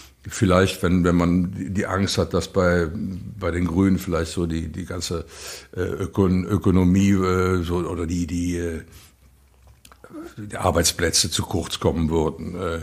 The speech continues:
also die S P D tritt schon, S P D ist ja auch immer eine Kümmererpartei gewesen. Und die, äh, ähm, ich schätze die S P D übrigens sehr. Äh, äh, aber, äh, wir haben schon sehr früh,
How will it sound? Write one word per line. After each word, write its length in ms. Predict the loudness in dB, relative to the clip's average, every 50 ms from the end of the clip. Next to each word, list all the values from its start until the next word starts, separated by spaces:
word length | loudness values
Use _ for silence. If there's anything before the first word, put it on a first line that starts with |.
| -10 -16 -20 -20 -20 -20 -20 -20 -20 -8
also 200 | -2 2 4 4
die 140 | 4 4 4
S 160 | 4 2 2
P 120 | 2 2 2
D 440 | 4 4 4 4 4 2 0 -8 -6
tritt 280 | 0 2 4 4 4 4
schon, 680 | 2 2 4 4 4 6 6 6 6 4 4 2 0
S 160 | -2 -2 -2
P 140 | -2 -4 -2
D 180 | 0 2 2
ist 180 | 2 0 2 2
ja 100 | 2 2
auch 140 | 2 -2 -2
immer 220 | 0 2 2 2
eine 120 | 2 0 -2
Kümmererpartei 920 | 0 2 4 6 6 4 4 2 -4 -4 -6 -10 -6 -4 -2 -2 -2 -2
gewesen. 560 | -6 -8 -10 -10 -10 -10 -12 -14 -16 -16 -18 -20 _ _ _ _
Und 380 | -10 -8 -6 -6 -6 -6 -6 -6
die, 200 | -8 -8 -8 -8
äh, 300 | -8 -8 -8 -8 -8 -10 -12 -18 -20 -20 -20 -18 -18 -18 -18 -20 -20 -20 -20 _
ähm, 520 | -8 -6 -4 -2 -2 -2 0 0 -2 -2 -4 -8 -20 _ _ _ _ _ _ _ _ -20 _ _
ich 80 | 0 4
schätze 260 | 4 4 4 4 4
die 100 | 4 4
S 120 | 2 2
P 100 | 0 0
D 80 | 2 4
übrigens 380 | 4 6 6 4 4 4 4
sehr. 240 | 4 4 4 4 2 -2 -6 -18 -20 _ _ -20 -20 -16 _
Äh, 40 | -8
äh, 840 | -6 -6 -6 -10 -12 -16 _ _ _ _ _ -20 -20 _ _ _ -18 -18 -16 -16 -18 -18 -20 -20 -20 -18
aber, 220 | -16 -14 -14 -14 -14
äh, 260 | -12 -14 -14 -14 -14 -14 -14 -14 -16 -16 -16 _ 0
wir 140 | 2 2
haben 180 | 4 4 4 2
schon 180 | 2 2 2 2
sehr 240 | 2 4 2 2
früh, 400 | 2 0 0 2 2 4 4 2